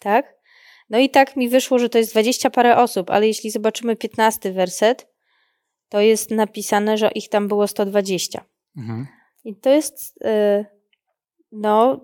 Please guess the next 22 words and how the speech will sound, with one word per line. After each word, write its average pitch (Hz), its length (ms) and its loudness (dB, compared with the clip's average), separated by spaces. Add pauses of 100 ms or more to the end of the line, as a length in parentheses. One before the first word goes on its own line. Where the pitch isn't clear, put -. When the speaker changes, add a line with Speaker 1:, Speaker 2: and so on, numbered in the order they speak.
Speaker 1:
duża 285 380 0
grupa 269 420 2
ludzi 247 440 0
jak 220 280 4
na 214 140 0
jedną 220 380 2
salę, 190 500 2 (180)
na 208 80 -6
jedno 208 300 0
miejsce, 190 560 -4 (160)
to - 80 -10
jedna 185 320 -4
rzecz. 214 320 -2 (1000)
A 214 80 -6
druga, 240 600 4
y, 214 220 -4
tu - 160 -10
jest 262 140 -6
napisane, 254 520 -2
że 220 160 0
oni 220 260 -4
trwali, 185 1000 -6